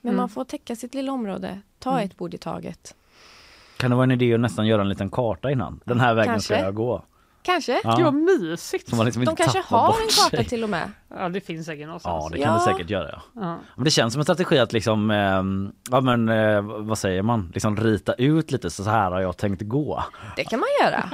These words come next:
Speaker 3: <laughs> Annars kanske man slösar tid och liksom tar fel väg och liksom inte hinner täcka mark.
Speaker 1: Ja, för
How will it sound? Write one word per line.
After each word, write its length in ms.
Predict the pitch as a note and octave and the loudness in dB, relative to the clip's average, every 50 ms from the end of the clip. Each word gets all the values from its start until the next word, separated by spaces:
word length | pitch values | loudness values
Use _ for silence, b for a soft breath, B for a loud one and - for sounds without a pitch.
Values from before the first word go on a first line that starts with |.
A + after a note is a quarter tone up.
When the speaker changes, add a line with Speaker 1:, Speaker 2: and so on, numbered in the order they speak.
| - - | -10 -12
Speaker 3:
<laughs> 0 | |
Annars 360 | - - G#2+ A2 A2 A2 - | -8 -4 -2 0 0 0 0
kanske 220 | - C#3+ - - | -2 -2 0 2
man 120 | C#3+ D3+ - | 2 0 0
slösar 420 | - - D#3 D3 C3+ A#2 - B2 | 2 4 6 6 6 4 2 0
tid 340 | - - - C#3+ D3+ D3+ C#3 | 0 2 4 4 4 4 2
och 60 | C3 | 2
liksom 160 | A#2+ A2 A#2 | 0 -2 0
tar 140 | A2+ A#2+ A2+ | 0 0 0
fel 400 | - - - A#2+ A2 G#2 G2+ G#2 | 0 0 0 2 2 2 0 0
väg 460 | G#2 G#2+ B2+ C3+ D3 C#3+ C3 A#2+ A2+ | 0 0 2 2 4 4 4 2 2
och 60 | A2+ A2+ | 0 -4
liksom 180 | G#2+ - G#2+ | -4 -2 -2
inte 140 | A2+ G#2 G2+ | -2 0 2
hinner 140 | G2+ G#2 G2+ | 2 2 2
täcka 480 | - - C3 - - _ _ - G#2 | 0 -2 -2 -2 -4 _ _ -2 -2
mark. 600 | G#2 A2 A2+ C3+ D3 C#3 A2 E2+ D#2+ - - - - - | 0 2 2 4 2 2 2 -2 -8 -10 -14 -8 -2 0
Speaker 1:
Ja, 220 | C4 C#4 C4+ C4+ | 2 2 2 2
för 180 | - - C4+ | 0 -2 -4